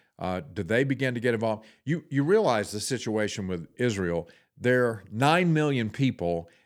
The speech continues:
in a small strip of land surrounded by about six hundred million pe-, million people,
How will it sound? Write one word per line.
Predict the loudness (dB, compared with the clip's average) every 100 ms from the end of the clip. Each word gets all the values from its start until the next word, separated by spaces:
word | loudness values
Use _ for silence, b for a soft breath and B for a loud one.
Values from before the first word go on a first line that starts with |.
| _
in | -4 -2
a |
small | -4 -2 2 2 0
strip | -2 -2 -2 -2
of | -6 -4
land | -2 -2 -2 -4 -8 b b
surrounded | -2 2 4 4 2 2
by | 2 2
about | 2 0 0
six | -2 -2 -2
hundred | 0 0 -2
million | -4 -2 -4 -2
pe-, | -4 -4
million | -2 0 0 -2
people, | -4 -4 -2 -2 -2